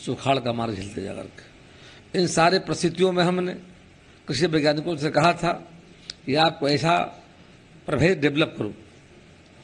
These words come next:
ताकि किसानों को राहत मिले जा करके। तो उसी हिसाब से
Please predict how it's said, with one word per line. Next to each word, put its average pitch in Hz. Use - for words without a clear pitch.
ताकि 156
किसानों 160
को 151
राहत 139
मिले 113
जा 107
करके। -
तो 160
उसी 226
हिसाब 160
से -